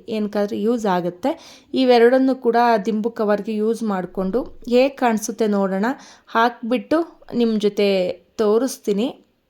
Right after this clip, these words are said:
ನೋಡ್ತಾ ಇದ್ದೀರಲ್ಲ, ಸ್ವಲ್ಪ ಒಂದೂವರೆ, ಎರಡು ಇಂಚಷ್ಟು ಸ್ವಲ್ಪ ಲೂಸ್ ಇದೆ. ನಾನು ಮೆಜರ್ಮೆಂಟ್ ತೊಗೊಂಡು, ಆ, ಸ್ಟಿಚ್ ಮಾಡದೇ ಇರೋದ್ರಿಂದ ಒಂದು ಅಂದಾಜು ಮೇಲೆ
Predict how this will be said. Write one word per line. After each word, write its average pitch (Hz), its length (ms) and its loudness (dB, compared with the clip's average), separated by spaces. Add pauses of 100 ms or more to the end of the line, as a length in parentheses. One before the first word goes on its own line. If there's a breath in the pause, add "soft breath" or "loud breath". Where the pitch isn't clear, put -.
(1120 soft breath)
ನೋಡ್ತಾ 262 360 2
ಇದ್ದೀರಲ್ಲ, 202 380 4 (140)
ಸ್ವಲ್ಪ 277 460 2 (180)
ಒಂದೂವರೆ, 233 960 0
ಎರಡು 220 300 2
ಇಂಚಷ್ಟು 214 760 0
ಸ್ವಲ್ಪ 214 340 -4
ಲೂಸ್ 214 460 -2
ಇದೆ. 226 400 -4 (1000 soft breath)
ನಾನು 220 160 -2
ಮೆಜರ್ಮೆಂಟ್ 220 600 0
ತೊಗೊಂಡು, 220 720 0 (260)
ಆ, 208 280 -2
ಸ್ಟಿಚ್ 226 400 -6
ಮಾಡದೇ 208 360 -2
ಇರೋದ್ರಿಂದ 190 380 -4
ಒಂದು 208 300 -2
ಅಂದಾಜು 220 500 -2
ಮೇಲೆ 220 520 -4